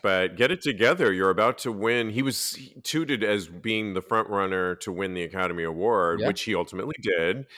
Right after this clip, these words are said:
Speaker 1: And I think he deserved it 'cause I love the movie and I think he was the best actor for the part. But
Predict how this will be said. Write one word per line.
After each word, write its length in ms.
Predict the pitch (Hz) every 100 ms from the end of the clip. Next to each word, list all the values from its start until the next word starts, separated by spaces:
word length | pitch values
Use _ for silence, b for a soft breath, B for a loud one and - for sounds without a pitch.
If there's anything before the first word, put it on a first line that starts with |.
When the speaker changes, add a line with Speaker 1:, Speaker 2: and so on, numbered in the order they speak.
| B
Speaker 1:
And 120 | 117 123
I 120 | 147
think 260 | - 151
he 80 | 147
deserved 400 | 143 147 147 190
it 140 | 107 80
'cause 120 | 98
I 80 | 101
love 220 | 98 110
the 60 | 117
movie 260 | 107 113
and 80 | 107
I 60 | 95
think 220 | 98 87
he 80 | 95
was 120 | 90
the 60 |
best 240 | 82 90 92
actor 300 | 90 - 90
for 160 | 90
the 60 | 82
part. 320 | - 135 104 b b _
But 480 | 156 151 107 104